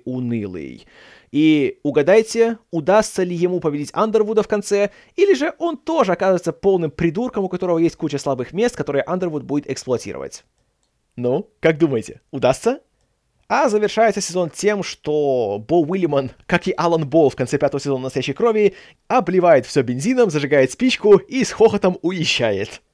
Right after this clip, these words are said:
Потому что как такового финала у сезона нет. Он обрывается, а не заканчивается. И да, тут появляется новая, очень серьезная угроза в виде газетного редактора Тома Хэммершмидта, который был еще с первого сезона. И он, наконец-то, провел достойное журналистское расследование, и у него есть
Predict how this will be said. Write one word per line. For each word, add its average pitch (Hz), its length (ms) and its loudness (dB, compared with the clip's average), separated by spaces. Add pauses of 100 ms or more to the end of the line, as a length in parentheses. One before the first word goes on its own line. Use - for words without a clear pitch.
(140)
Потому 226 220 0
что - 100 -6
как 247 100 -6
такового 254 400 0
финала 311 460 -2
у 156 60 0
сезона 233 320 -4
нет. 170 460 -8 (140)
Он 240 240 2
обрывается, 208 720 -2
а 147 80 -2
не 165 120 -2
заканчивается. 90 920 -6 (420)
И 120 200 -2
да, 151 300 0
тут 127 160 -12
появляется 139 400 2
новая, 127 400 0 (100)
очень 170 320 2
серьезная 107 380 -6
угроза 135 360 -2
в 104 60 -6
виде 127 220 -4
газетного 120 360 -4
редактора 123 300 -4
Тома 123 280 -4
Хэммершмидта, 120 640 -4
который 131 240 -8
был 131 180 -2
еще 123 220 -6
с - 80 -12
первого 110 340 -4
сезона. 90 420 -8 (300)
И 117 380 -2
он, 165 220 0 (120)
наконец-то, 113 920 -4
провел 120 320 -4
достойное 113 720 -4
журналистское 117 600 -6
расследование, 110 640 -4
и - 100 -10
у 113 60 -4
него 113 240 -6
есть 156 340 0